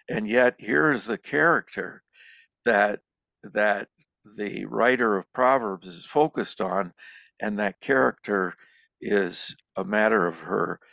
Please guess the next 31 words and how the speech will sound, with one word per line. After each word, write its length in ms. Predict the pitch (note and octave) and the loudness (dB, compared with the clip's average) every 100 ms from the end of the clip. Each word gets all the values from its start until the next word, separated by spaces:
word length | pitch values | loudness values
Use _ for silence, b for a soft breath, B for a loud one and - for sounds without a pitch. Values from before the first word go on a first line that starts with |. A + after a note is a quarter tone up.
| b b - | b b -8
her 200 | F#2 - | -8 -6
trustworthiness, 1300 | - B2 B2 - C3+ B2+ A#2 B2+ A#2+ B2 B2 - - _ _ b b b _ F2 | -2 0 2 0 0 0 2 -2 -2 -2 -4 -8 -12 _ _ b b b _ -4
uh, 240 | F2 E2+ - - | -2 -4 -4 0
her 180 | A#2 F#2 | 4 4
heart 500 | - B2 B2+ D3 F3 _ _ _ _ _ _ _ - F#2+ | 2 4 6 6 2 _ _ _ _ _ _ _ -16 0
being 440 | A#2 A#2 A#2 A2 - | 2 4 2 -4 -8
to 100 | A2+ | -12
do 240 | - A2+ F#2+ | -2 -2 -2
good. 600 | D#2+ A#2 A#2+ C#3 D3 - b b b b - | 0 6 8 6 2 -10 b b b b -4
It's 280 | G2+ F#2 A2 | -4 -2 -4
a 60 | |
matter 520 | F2+ A2 A#2+ B2 G#2+ | -2 0 2 2 4
of 200 | G2 F2 | 2 0
when 200 | E2+ G#2 | -6 -6
she 260 | F#2+ - G2 | -6 -6 -6
opens 500 | - A2+ - B2+ - | 0 0 0 -6 -6
her 160 | G#2+ F2+ | -8 -6
mouth, 600 | F2 E2+ A2 D3 - - b b b | -2 0 2 0 -4 -20 b b b
she 200 | - - | -10 -6
does 360 | G2+ A2 A2+ B2 | -2 2 2 0
it 100 | G2+ | -6
with 240 | G2 F#2 | -8 -8
wisdom. 560 | G#2 A2 A2+ - C#3 D#3+ _ b b b b | -2 0 0 -2 -4 -6 _ b b b b
Well, 100 | B2+ | 2
if 140 | A#2 D3 | 2 0
you've 160 | D3+ | 0
got 240 | E3+ D#3 - | 2 2 2
that 180 | D3 - | 0 0
kind 240 | C#3+ A#2+ | -2 0
of 80 | F#2+ | -2
wife, 640 | F#2+ A#2+ G#2+ F2+ F#2 - | 2 2 2 -4 -10 -20